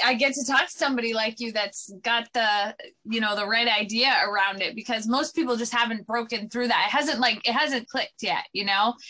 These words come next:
And, um, sometimes it's, it's hard to break through that, but it's like, it's so interesting too, because the first time that you sell a higher ticket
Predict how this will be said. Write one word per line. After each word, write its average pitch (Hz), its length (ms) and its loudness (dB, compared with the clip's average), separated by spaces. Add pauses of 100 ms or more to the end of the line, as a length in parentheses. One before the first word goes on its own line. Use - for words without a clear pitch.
(260)
And, 214 440 0
um, 196 500 -2 (300)
sometimes 226 500 0
it's, - 360 -6
it's - 200 -6
hard 220 360 2
to 190 360 2 (300)
break 208 340 -2
through 247 280 -2
that, 170 280 2
but 220 120 -2
it's 214 280 -4
like, 196 320 0
it's 240 160 -2
so 330 340 2 (340)
interesting 226 720 0
too, 254 200 -2
because 220 420 -2
the 214 120 0
first 285 480 0
time 247 460 2
that 202 140 -2
you 220 100 -4
sell 208 460 0
a 196 40 0
higher 214 380 -2
ticket 226 500 -4